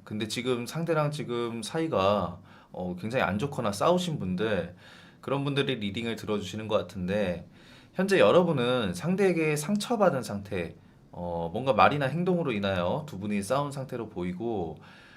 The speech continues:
어, 상대는 지금 여러분에게 어떤 말을 해도 여러분이 받아주질 않는다, 어, 내 마음을,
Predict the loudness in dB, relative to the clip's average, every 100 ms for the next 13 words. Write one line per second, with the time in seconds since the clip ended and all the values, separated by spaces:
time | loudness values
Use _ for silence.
0 | -20 -18 -14 -8 0 2 2 2 2 4
1 | 4 4 2 0 2 2 0 -4 -8 -8
2 | -2 0 4 4 2 -2 -4 -2 -2 -2
3 | -8 -20 -20 -6 4 6 6 4 -2 -4
4 | 0 0 0 -2 -2 -2 -4 0 0 0
5 | -2 -6 0 2 4 4 4 0 -2 -2
6 | -2